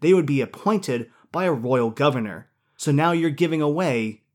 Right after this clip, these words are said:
the elected franchise. The man responsible for making these appointments and controlling Boston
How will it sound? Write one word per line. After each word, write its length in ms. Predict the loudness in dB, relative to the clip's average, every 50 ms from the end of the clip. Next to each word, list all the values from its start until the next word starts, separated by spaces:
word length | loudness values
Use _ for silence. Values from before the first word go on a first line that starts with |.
| _ _ _ -6
the 120 | -2 -2
elected 420 | 0 0 -2 -4 -6 -8 -10 -12
franchise. 840 | -8 -6 -6 -4 -4 -4 -6 -8 -8 -8 -10 -10 -12 -12 -12 -12 -14 -16 _ _ _ _ _ _ _ _ _ _ _ _ _ _ _
The 80 | -2
man 240 | 0 0 0 0 0
responsible 540 | -2 -4 -2 -2 -2 -2 -2 -2 -4 -6 -8
for 120 | -6 -6
making 320 | -4 -2 -2 -2 -2 -2 -2
these 180 | -2 -2 -2
appointments 720 | -6 -8 -6 -4 -4 -4 -2 -4 -6 -6 -6 -6 -8 -12 -16 _ _ _ _ -10
and 300 | -8 -6 -6 -6 -8 -8
controlling 520 | -10 -12 -8 -4 -2 -2 0 0 -2 -2
Boston 640 | -2 -2 -2 -2 -2 -4 -6 -8 -6 -6 -6 -6